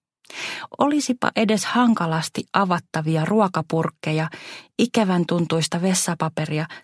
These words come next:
tai mitä tahansa ärsyttäviä pieniä asioita, joihin joku ei olisi jo keksinyt toimivaa ratkaisua, mutta kun ei ole. Maailma on aika lailla täydellinen pienten asioiden suhteen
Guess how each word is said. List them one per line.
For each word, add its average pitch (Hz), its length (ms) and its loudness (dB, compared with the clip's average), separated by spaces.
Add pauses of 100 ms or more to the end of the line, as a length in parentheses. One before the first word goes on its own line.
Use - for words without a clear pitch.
tai 254 160 2
mitä 285 380 2
tahansa 208 420 2 (140)
ärsyttäviä 170 720 -2
pieniä 165 460 2
asioita, 147 640 -2 (400)
joihin 175 360 4
joku 208 340 0
ei 247 240 2
olisi 156 360 0
jo 143 100 2
keksinyt 147 480 -2
toimivaa 190 480 4
ratkaisua, - 600 -2 (240)
mutta 240 280 2
kun 240 180 4
ei 247 200 4
ole. 202 300 4 (1600)
Maailma 294 320 6
on 208 100 2
aika 240 300 2
lailla 165 280 0
täydellinen 151 680 2 (100)
pienten 160 340 2
asioiden 151 440 0
suhteen 156 600 -2